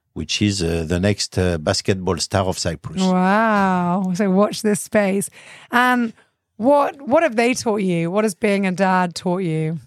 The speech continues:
Speaker 1: Well, you know, we are, we are, uh, it, it kept me young. We have to be
Speaker 2: Yeah.
Speaker 1: honest. Uh, and, and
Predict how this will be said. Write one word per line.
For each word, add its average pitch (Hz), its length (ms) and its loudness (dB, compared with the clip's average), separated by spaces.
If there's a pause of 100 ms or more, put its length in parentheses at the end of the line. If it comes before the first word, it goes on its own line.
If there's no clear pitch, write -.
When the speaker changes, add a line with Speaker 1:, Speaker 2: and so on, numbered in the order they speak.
(1120)
Speaker 1:
Well, 180 460 2
you 190 220 0
know, 131 220 2
we 131 220 4
are, 135 240 2
we 127 200 4
are, 123 200 4
uh, 107 560 2
it, 135 240 -2
it 117 180 0
kept 147 220 0
me 113 960 0
young. 98 480 2 (640)
We 87 220 -2
have 98 180 -2
to 190 80 -2
be 185 120 2
Speaker 2:
Yeah. 185 80 2
Speaker 1:
honest. 175 500 -4 (500)
Uh, 90 1500 0
and, 107 340 0
and 110 400 -2